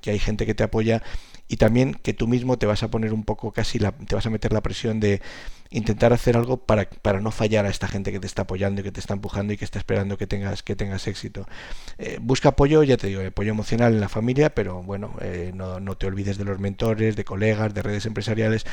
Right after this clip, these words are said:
aunque es verdad que este tipo de apoyo, que también puede ser un apoyo emocional, quizás normalmente está más enfocado a cuestiones más profesionales o busque intercambio de información, asesoramiento, digamos, más, más, más técnico o más, más relacionado con la empresa.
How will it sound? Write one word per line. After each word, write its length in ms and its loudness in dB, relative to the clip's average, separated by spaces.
aunque 220 2
es 60 6
verdad 240 6
que 220 2
este 180 -2
tipo 220 4
de 60 8
apoyo, 340 2
que 120 -4
también 300 -2
puede 160 0
ser 140 -4
un 60 0
apoyo 260 -2
emocional, 480 0
quizás 320 0
normalmente 440 0
está 160 0
más 140 0
enfocado 540 -2
a 140 -2
cuestiones 440 -6
más 160 -2
profesionales 800 0
o 80 -8
busque 500 -6
intercambio 400 -2
de 60 0
información, 580 -2
asesoramiento, 800 -4
digamos, 360 0
más, 420 -2
más, 480 -4
más 280 10
técnico 480 0
o 100 -2
más, 280 -2
más 140 2
relacionado 400 -2
con 140 -2
la 60 -2
empresa. 420 -4